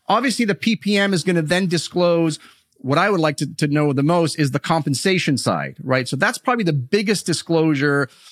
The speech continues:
that honestly the regulators like to look at because they, they wanna make sure that the sponsor is disclosing all of the ways they're getting paid.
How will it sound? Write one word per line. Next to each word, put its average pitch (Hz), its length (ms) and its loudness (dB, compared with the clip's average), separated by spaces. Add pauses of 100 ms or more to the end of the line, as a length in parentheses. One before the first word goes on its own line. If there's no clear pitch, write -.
(180)
that 147 340 0
honestly 175 320 0
the 143 80 0
regulators 143 680 0
like 127 180 0
to 131 80 -2
look 135 240 0
at 90 220 -2
because 117 380 -2
they, 160 220 0
they 165 380 0
wanna 240 220 0
make 190 140 -2
sure 185 280 -2
that 160 180 -2
the 143 360 0
sponsor 180 500 -2
is 135 100 -2
disclosing 151 680 -2
all 214 260 2
of 214 120 -2
the 208 80 0
ways 175 340 0
they're 160 220 0
getting 143 260 0
paid. 107 420 -2